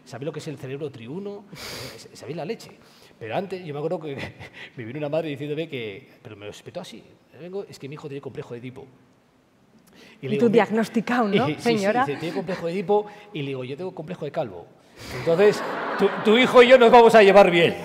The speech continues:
Speaker 1: ¿no? <laughs> Por la, por la etiqueta diagnóstica, ¿no? Eh, tenemos mucho que mejorar los, los loqueros, tío. Porque todavía estamos con esta idea de, de, de loquero, de, para gente loca, y no tiene
Speaker 2: Pero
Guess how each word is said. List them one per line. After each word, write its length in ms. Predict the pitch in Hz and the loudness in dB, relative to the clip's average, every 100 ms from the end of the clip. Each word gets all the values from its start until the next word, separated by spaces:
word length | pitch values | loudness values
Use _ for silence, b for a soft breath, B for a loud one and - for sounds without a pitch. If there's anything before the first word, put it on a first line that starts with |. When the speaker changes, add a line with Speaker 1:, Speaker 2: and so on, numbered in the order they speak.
| - 113 | -10 -10
Speaker 1:
¿no? 280 | - 214 | 4 4
<laughs> 1040 | - - - - - 226 - - - 392 - | 4 -4 -12 -4 4 4 2 -10 -6 -6 2
Por 160 | 190 175 | 4 6
la, 120 | 554 698 B B - - | 4 0 B B -12 -4
por 120 | 165 | 2
la 80 | 175 | 2
etiqueta 380 | 175 175 214 214 | 4 4 6 8
diagnóstica, 800 | 202 180 190 196 - 131 113 | 8 4 2 0 -2 -8 -8
¿no? 140 | 143 269 240 269 262 247 240 | -6 -8 -10 -12 -12 -12 0
Eh, 640 | 180 175 175 170 165 170 - | 4 4 4 4 2 -2 -6
tenemos 220 | 156 185 | -6 -4
mucho 180 | 226 226 | -4 -2
que 60 | |
mejorar 340 | 180 170 143 151 | -2 -4 -4 -4
los, 300 | 127 120 - | -6 -10 -14
los 240 | 151 127 110 | -10 -10 -10
loqueros, 440 | 104 101 95 233 | -12 -12 -12 -12
tío. 200 | - 92 B B B - | -14 -18 B B B -16
Porque 600 | 113 113 123 127 - - | -14 -10 -10 -10 -14 -14
todavía 320 | 147 139 160 | -10 -8 -6
estamos 240 | 170 180 175 | -8 -8 -10
con 140 | 175 | -12
esta 180 | 165 165 | -10 -8
idea 300 | 156 165 165 | -6 -4 -2
de, 600 | 151 143 139 120 - _ 156 | -4 -6 -8 -10 -18 _ -16
de, 480 | 127 120 113 110 113 | -14 -12 -12 -14 -16
de 80 | 120 | -16
loquero, 440 | 113 117 180 214 - | -14 -12 -12 -12 -16
de, 400 | 120 113 107 101 | -16 -12 -12 -12
para 200 | 113 107 | -14 -14
gente 220 | 156 160 | -14 -16
loca, 320 | 165 135 101 - | -16 -14 -14 -16
y 120 | 127 | -18
no 160 | 123 139 | -16 -12
tiene 160 | |
Speaker 2:
Pero 40 | 165 | -6